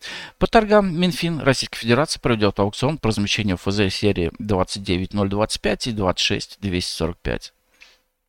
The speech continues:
А также заканчивается оферта П С Б на выкуп акций компании Smart Tech Group.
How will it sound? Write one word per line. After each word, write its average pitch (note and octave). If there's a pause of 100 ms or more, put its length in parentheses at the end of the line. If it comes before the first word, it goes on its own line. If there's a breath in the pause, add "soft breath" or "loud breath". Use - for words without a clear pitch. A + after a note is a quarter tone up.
(580 soft breath)
А D3+
также F3+
заканчивается D3
оферта A#2+
П C#3
С C#3+
Б G3
на A2
выкуп A2
акций G#2
компании B2
Smart G2+
Tech F#2
Group. D#2